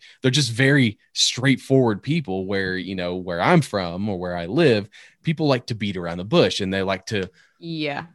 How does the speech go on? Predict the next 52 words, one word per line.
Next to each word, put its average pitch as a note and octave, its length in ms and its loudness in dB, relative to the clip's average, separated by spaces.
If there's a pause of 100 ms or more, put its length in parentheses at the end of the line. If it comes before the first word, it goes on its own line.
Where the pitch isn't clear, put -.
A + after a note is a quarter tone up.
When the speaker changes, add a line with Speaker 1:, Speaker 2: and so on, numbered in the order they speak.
Speaker 1:
not D#3 380 4
so D3 160 4
much B2+ 300 4
insult D3 500 6
people A#2 300 2
as G#2 140 -2
much A2+ 200 -2
as G#2 80 -8
they G#2+ 140 0
like G#2+ 200 -2
to, G#2+ 180 -6
like, F2+ 320 -6 (580)
kill D3 180 6
you G#2 140 2
with F#2 120 -8 (160)
not C#3 300 -2
kindness, A2 480 -2
but G#2 180 -4
in G2+ 120 -2
a, G2 180 -4
a G#2+ 80 -6
roundabout G2 540 -2
way. G2 320 2
It's, F2 140 -10
you G2 60 -10
know, F#2 120 -4
like, F#2 200 -4
the G2+ 80 -4
joke A2 300 -2
is, F#2+ 160 0
"Oh, G#2 240 0 (460)
bless F#2+ 340 0
his D2+ 140 -6
heart." D#2+ 540 -4
Like, F2+ 320 -6
and A2 120 2
that's B2 220 4
just - 140 0
Speaker 2:
Yeah, F#3+ 100 0
Speaker 1:
basically, D3+ 420 4
like, A#2 120 2
Speaker 2:
yeah. - 40 -4
Speaker 1:
calling B2+ 240 6
you A2 100 2
an A2+ 60 0
idiot A#2+ 280 2
without G2+ 200 -2
calling G2 220 -2
you G2+ 140 0
it. - 60 -4
So, A#2+ 140 0
like, G#2 240 0